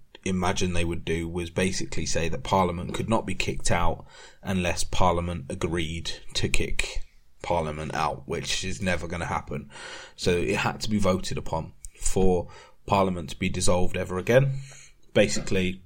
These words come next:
taking the power completely away from the king. They also got rid of things like the ship tax or ship money. They got rid of that, and they removed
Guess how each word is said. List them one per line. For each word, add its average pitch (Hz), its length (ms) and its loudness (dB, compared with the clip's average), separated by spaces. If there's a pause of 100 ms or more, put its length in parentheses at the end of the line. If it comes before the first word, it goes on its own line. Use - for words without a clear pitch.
taking 98 420 0
the 92 80 -2
power 78 400 -2
completely 104 760 -2
away 82 260 -4
from 82 200 -10
the 67 80 -8
king. - 340 -12 (1160)
They 110 160 4
also 104 640 4 (300)
got 104 140 4
rid 98 120 0
of - 60 -4
things 90 340 -2
like 92 300 4
the - 80 -4
ship - 260 -2
tax - 380 0
or 85 80 -2
ship - 260 -2
money. 90 260 -4
They 87 120 -4
got - 180 0
rid 95 160 -2
of 92 120 -6
that, 90 220 0 (1160)
and 98 460 -2 (260)
they 95 400 0 (340)
removed 104 920 2